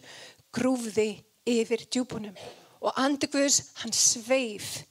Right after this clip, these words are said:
yfir vötnunum. Og Guð sagði: „Verði ljós.“ Og það varð ljós.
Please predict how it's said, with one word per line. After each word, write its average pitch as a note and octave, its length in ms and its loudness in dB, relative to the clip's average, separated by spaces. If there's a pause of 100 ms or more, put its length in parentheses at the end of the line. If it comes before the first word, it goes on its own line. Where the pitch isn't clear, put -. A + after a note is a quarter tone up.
(240)
yfir A3 240 2
vötnunum. G#3 480 -6 (800)
Og A#3 80 0
Guð C4 240 2
sagði: A3 460 2 (680)
„Verði B3+ 480 0
ljós.“ - 540 4 (1120)
Og - 80 -2
það B3+ 320 2
varð A#3+ 320 2 (400)
ljós. A3 600 2